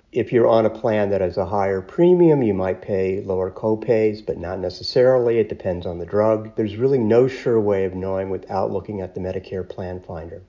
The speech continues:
That's online, and it's the only way to make the comparisons. There's really no other way. And because people generally don't take just one drug, they take a basket of drugs, three or four drugs,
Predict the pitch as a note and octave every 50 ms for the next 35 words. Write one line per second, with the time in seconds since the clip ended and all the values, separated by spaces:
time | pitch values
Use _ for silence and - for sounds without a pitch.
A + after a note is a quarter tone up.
0 | _ _ - A#2 G#2+ - - C3 A#2+ A2 G#2 G2+ G2 G2 G2+ G#2 G#2 G#2 G2 -
1 | _ _ - C3 - - C#3 - D#3 D3+ D3 D3+ D3 B2+ A2+ A2+ G#2+ G#2 G#2+ -
2 | F#2+ G2 F#2+ F2+ - - - - F#2 - G#2 G2 F2+ F2 F2 E2+ - - G2+ D#2
3 | C#2 - - _ _ - G#2+ A2 G#2 F#2 G2+ G#2+ G#2 G2+ G2 F#2+ F#2+ F#2 F#2 F2+
4 | F2 E2+ F2+ F2 F#2 F#2+ F2+ F2 F#2 F#2+ G2 - _ _ - - - B2+ A2+ A2
5 | G#2+ G#2 G#2 - - B2+ A#2 - - - D#3 C#3+ C#3 - - - - D3 D3 B2+
6 | G#2+ A2 B2 A#2+ A#2 A2+ G#2 G2 G#2 G2+ F#2+ - - G#2+ G#2 - G2+ F2 - G#2
7 | G2 F#2+ F#2 F#2 F2 F#2+ G2+ F#2+ F2 F2 F#2 F#2 F#2+ F#2 - G#2+ G2 - F#2+ F2
8 | F#2+ F2+ F#2 F#2 - - - G2 F2+ F2 F2+ - G2+ F#2+ F#2 F#2+ F#2 F#2 - -
9 | - - G2+ F#2 F2+ F2+ E2+ - - A#2 G#2 F#2+ F#2+ F#2 G2 F#2+ F#2+ F#2+ F#2 G2+
10 | - - -